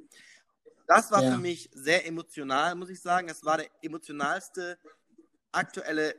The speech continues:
Speaker 1: Agility-Moment, den ich hatte.
Speaker 2: Der Moment, als klar war, dass du mit ihr gemeinsam den
Speaker 1: Ja,
Speaker 2: Titel hast?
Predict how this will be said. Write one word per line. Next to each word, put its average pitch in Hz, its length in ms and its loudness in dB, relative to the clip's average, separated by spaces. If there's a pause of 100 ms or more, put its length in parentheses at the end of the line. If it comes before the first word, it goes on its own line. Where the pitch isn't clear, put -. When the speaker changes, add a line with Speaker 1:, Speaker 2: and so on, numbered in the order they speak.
(120)
Speaker 1:
Agility-Moment, 131 600 -8
den 117 100 -8
ich 110 120 -12
hatte. - 240 -4 (1800)
Speaker 2:
Der 185 200 10
Moment, 240 320 8
als 220 260 -6
klar 214 240 0
war, 247 80 0
dass 220 140 -4
du 220 80 -6
mit 214 180 -4
ihr 240 140 -10
gemeinsam 208 500 -6
den 185 140 -10
Speaker 1:
Ja, 151 160 8
Speaker 2:
Titel 208 120 -6
hast? 220 220 -10